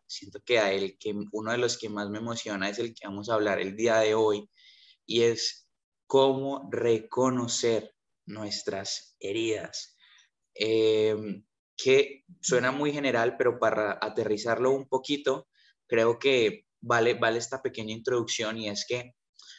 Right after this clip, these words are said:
muchas de nuestras heridas y muchas de las cosas que nosotros hacemos o dejamos de hacer, las cosas que nos duelen o que son un común denominador, un patrón en nuestra vida, en ocasiones tienen que ver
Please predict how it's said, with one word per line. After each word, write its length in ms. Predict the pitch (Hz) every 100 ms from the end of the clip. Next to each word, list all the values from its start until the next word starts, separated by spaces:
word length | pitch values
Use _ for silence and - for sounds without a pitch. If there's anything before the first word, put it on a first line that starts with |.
| _ _ _ _ -
muchas 360 | 160 170 185
de 120 | 170 165
nuestras 540 | 160 165 - 170 165
heridas 480 | 139 127 127 131 131
y 60 |
muchas 320 | 113 110 127 127
de 80 |
las 220 | 135 120 -
cosas 320 | 110 113 -
que 100 | 127
nosotros 540 | 117 113 104 120 123
hacemos 560 | 113 135 139 151 160 -
o 100 | 107
dejamos 420 | 110 113 117 127
de 80 | 131
hacer, 420 | 123 135 123 135 _
las 260 | 104 104 -
cosas 300 | 104 113 -
que 80 | 120
nos 220 | 110 101
duelen 480 | 110 107 120 139 _ _ _
o 140 | - -
que 120 | 120
son 240 | 117 117
un 380 | 123 139 143 139 _ - - _
común 460 | 143 143 147 160 165
denominador, 720 | 165 143 135 117 110 110 123
un 160 | 117 -
patrón 400 | 127 123 127 131
en 140 | 139
nuestra 400 | 143 139 - 139
vida, 400 | 147 120 117 - - - -
en 140 | 131
ocasiones 680 | 127 131 127 127 135 - -
tienen 440 | 143 143 147 156
que 180 | 151 143
ver 320 | 127 123 -